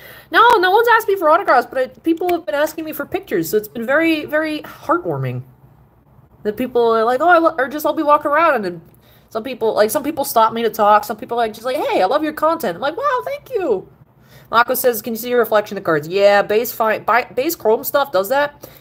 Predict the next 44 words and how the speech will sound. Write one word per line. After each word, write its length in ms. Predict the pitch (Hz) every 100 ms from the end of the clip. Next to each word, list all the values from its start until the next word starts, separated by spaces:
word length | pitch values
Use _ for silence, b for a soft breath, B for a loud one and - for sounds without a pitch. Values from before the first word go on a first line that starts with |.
| B
Usually, 520 | 247 359 349 285 285
because 260 | 269 254
I 80 | 226
hold 240 | 214 254 226
the 60 |
cards 280 | 220 226 208
vertically, 480 | 190 202 226 247 240
you 60 |
guys 220 | 214 190 185
can 100 | 190
see 140 | 208
the 100 | 185
camera 460 | 175 175 180 185 170
up 80 |
top 380 | 170 165 165 170
and 80 | 160
then, 120 | 156
like, 200 | 156 147
bits 240 | 135 156 170
of 40 |
the 80 | 151
ceiling. 540 | 139 139 151 226 262 - B B -
But 300 | 160 160 160
since 320 | 214 220 214
I'm 420 | 190 185 190 185 -
being 480 | 185 185 185 185 - - _ _ _ _ _ _ _ - - -
a 60 | 170
whatnot 580 | 170 190 208 196 180 - _ -
Instagram 680 | 175 185 190 180 175 165
breaker 420 | 160 156 151 160
and 160 | 160 156
it's 240 | 151 -
holding 420 | - 185 175 175 170
the 100 | 156
cards 300 | 175 156 147
this 200 | 165 160
way, 160 | 143
you 80 | 139
guys 240 | 151 156
can 160 | 156 170
just 180 | 165 160
see 200 | 165 175
me 200 | 170 175
instead. 600 | 170 - 156 185 262 165